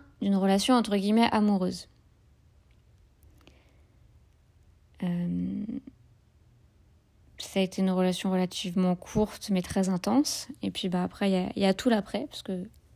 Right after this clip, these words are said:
sortir d'une relation avec quelqu'un comme ça, euh,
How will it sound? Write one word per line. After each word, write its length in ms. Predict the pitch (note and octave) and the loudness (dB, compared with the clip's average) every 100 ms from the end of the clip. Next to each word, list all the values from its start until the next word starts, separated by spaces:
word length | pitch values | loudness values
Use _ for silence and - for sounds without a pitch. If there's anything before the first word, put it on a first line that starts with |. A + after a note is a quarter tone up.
| _ _ _ | _ _ _
sortir 340 | - G3 - F#3+ | -8 -8 -6 -4
d'une 160 | F#3+ | -2
relation 460 | F#3+ F#3+ F#3+ - G#3+ | 2 2 0 0 -2
avec 200 | F#3 F3+ | 0 -2
quelqu'un 320 | F#3 F3+ F#3 | -6 -4 -6
comme 200 | F#3 F#3 | -4 -6
ça, 300 | F3 G3 G3 | -4 -6 -6
euh, 120 | F#3 | -6